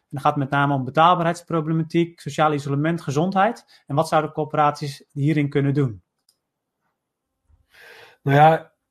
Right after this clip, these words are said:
Speaker 2: ik weet het niet, maar ik denk dat de, kijk, de doelgroep van de corporaties, twee derde, eh, v-,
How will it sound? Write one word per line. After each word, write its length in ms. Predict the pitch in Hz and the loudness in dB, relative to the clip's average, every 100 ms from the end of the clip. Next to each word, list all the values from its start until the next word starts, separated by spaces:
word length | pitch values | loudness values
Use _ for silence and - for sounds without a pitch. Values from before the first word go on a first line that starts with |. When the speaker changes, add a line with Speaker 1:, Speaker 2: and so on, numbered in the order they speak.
| _ - | _ -10
Speaker 2:
ik 160 | 156 | 2
weet 160 | 156 165 | 4 4
het 120 | 151 | 2
niet, 200 | 147 160 | 0 0
maar 140 | 147 | -2
ik 180 | 143 113 | -4 -2
denk 320 | 139 190 170 | 0 0 -2
dat 180 | 151 151 | -4 -6
de, 120 | 147 - | -8 -10
kijk, 180 | 147 143 | -10 -10
de 100 | 127 | -4
doelgroep 320 | 196 196 175 | -4 -4 -6
van 80 | 156 | -6
de 60 | |
corporaties, 720 | 151 160 147 156 165 165 135 | -2 -4 -2 -6 -6 -6 -8
twee 300 | - 165 170 | -4 -2 0
derde, 500 | 156 156 151 143 147 - _ _ _ | 0 0 0 -4 -6 -10 _ _ _
eh, 120 | 135 | -16
v-, 200 | 117 117 | -14 -16